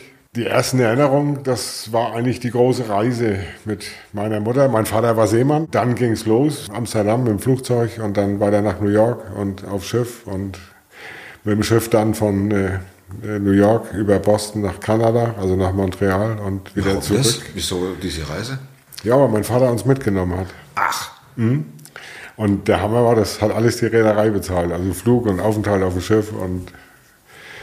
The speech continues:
Speaker 1: was weiß ich, hat alles die
Speaker 2: Na, das
Speaker 1: Reederei
Speaker 2: glaub ich, dass
Speaker 1: übernommen.
Speaker 2: das noch im Kopf drin ist,
Speaker 1: Mhm,
Speaker 2: gell?
Speaker 1: ja, ja.
Speaker 2: So,
Speaker 1: Und
Speaker 2: so
Speaker 1: dann sind wir,
Speaker 2: Wahnsinnsreise machen.
Speaker 1: sind wir von, also von Montreal wieder zurück nach New York und dann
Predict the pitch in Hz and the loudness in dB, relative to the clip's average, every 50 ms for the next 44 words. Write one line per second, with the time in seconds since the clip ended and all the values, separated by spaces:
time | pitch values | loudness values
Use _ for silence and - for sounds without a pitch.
0 | - - - - - - - - _ - 92 87 87 95 90 87 80 101 107 95 | -20 -20 -20 -20 -20 -20 -20 -18 _ -8 -8 -6 -4 -2 -2 -2 -2 -4 -6 -6
1 | 85 92 90 82 - 98 95 98 95 - - 101 98 98 95 95 98 98 131 113 | -6 -8 -8 -8 -6 -6 -4 -4 -4 -4 -4 -2 -2 0 0 0 0 0 0 0
2 | 95 - 120 123 135 - - - 117 98 92 95 110 - 131 131 139 135 131 - | 2 2 4 4 2 2 0 0 0 0 0 -2 -2 -2 -2 -2 -2 -2 0 0
3 | 147 - - - 101 90 85 87 87 104 107 110 110 104 95 98 104 104 98 98 | -2 -2 -2 -4 -2 -2 0 0 0 0 0 0 0 0 0 0 0 0 0 0
4 | 107 110 107 110 113 98 90 107 107 113 117 113 98 104 120 113 104 117 113 104 | 0 2 2 2 2 2 2 2 2 4 4 4 4 4 2 4 4 4 4 4
5 | 101 104 98 101 107 104 95 90 92 - 104 101 92 107 101 98 98 - - 101 | 4 2 0 -2 -2 -4 -6 -6 -4 -2 -2 0 2 4 4 2 2 0 -2 -2
6 | 98 101 101 101 95 104 101 98 92 104 104 - - 98 104 104 101 104 98 - | -2 -2 -4 -2 0 0 2 0 0 -2 -6 -4 -2 -2 0 0 0 0 0 0
7 | 110 98 95 110 117 117 117 120 113 107 - - 110 107 107 104 107 107 98 92 | 0 2 2 2 2 2 2 2 2 2 0 0 -2 -2 -2 -2 0 -2 -2 0
8 | 95 104 101 98 104 123 139 135 - - 104 95 104 101 98 101 98 104 104 | 0 2 2 4 4 2 0 -2 -4 -6 -4 -2 0 0 0 -2 -4 -6 -8